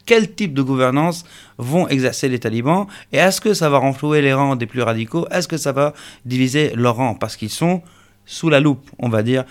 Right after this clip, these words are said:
des, euh, des djihadistes. Donc, en termes de littérature et de propagande, on a, on a fait le résumé, mais en termes réels, militaires, militairement parlant, je pense pas que ça va changer grand-chose.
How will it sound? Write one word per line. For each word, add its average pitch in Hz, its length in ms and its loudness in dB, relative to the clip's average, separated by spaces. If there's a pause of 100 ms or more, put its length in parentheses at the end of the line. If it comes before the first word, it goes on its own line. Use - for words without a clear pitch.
(240)
des, 123 380 2
euh, 104 340 -2
des 110 160 -2
djihadistes. 110 460 0 (200)
Donc, 110 180 -6 (420)
en 139 100 4
termes 156 320 4
de 127 80 4
littérature 156 760 0
et 110 60 -2
de 120 80 -4
propagande, 131 680 2 (380)
on 113 100 -2
a, 110 140 -2
on 120 120 0
a 101 80 0
fait 113 180 -2
le 107 60 0
résumé, 117 440 0
mais 156 80 2
en 120 140 0
termes 131 320 2 (300)
réels, 143 640 4
militaires, 147 720 4
militairement 123 580 0
parlant, 123 380 2 (240)
je - 100 -12
pense 123 180 -6
pas 151 120 0
que - 60 -8
ça 127 80 0
va 113 80 -4
changer 117 460 -4
grand-chose. 117 440 -4